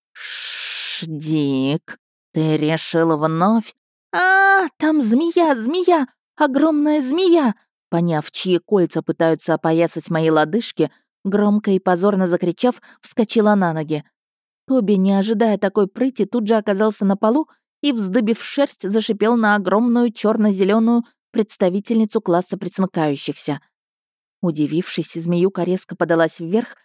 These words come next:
совсем лишив меня разума. «Только безумие могло служить объяснением того, как я оказалась в сильных руках виконта», продолжая кричать тому на ухо: «Змея!» Да, я до ужаса их боюсь и ничего не могу с собой поделать.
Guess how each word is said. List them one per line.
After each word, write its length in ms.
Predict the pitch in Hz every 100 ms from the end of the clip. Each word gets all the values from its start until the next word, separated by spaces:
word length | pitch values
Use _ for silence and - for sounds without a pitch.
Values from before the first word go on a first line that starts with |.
| _ -
совсем 440 | 240 220 233 185
лишив 360 | 170 - 180 180
меня 240 | 175 175
разума. 440 | 170 151 156 156 - _ _ _ _ _ _
«Только 280 | 170 165 170
безумие 540 | 185 196 202 165 156
могло 300 | 160 160 170
служить 380 | 165 180 196 190
объяснением 720 | 156 165 - 196 214 202 185
того, 300 | 190 180 226
как 340 | - 214 208
я 120 | 226 208
оказалась 440 | 196 165 196 190
в 100 | -
сильных 400 | - 214 202 -
руках 320 | 175 196 -
виконта», 580 | 196 - 202 160 147 139 _ _ -
продолжая 580 | 170 165 160 156 175
кричать 440 | 165 165 - 185 -
тому 220 | 170 170
на 200 | 170 180
ухо: 240 | 196 - 196
«Змея!» 600 | 170 233 254 302 233 170 _ _ _ _ _ -
Да, 340 | 170 160 156 156
я 260 | 151 160
до 160 | 151 165
ужаса 440 | 175 156 156 -
их 180 | 165 151
боюсь 460 | 160 175 165 - - _ _
и 80 | 277
ничего 400 | 254 233 247 196
не 100 | 165
могу 220 | 170 170
с 60 | -
собой 280 | 180 170 165
поделать. 640 | 175 170 170 151 -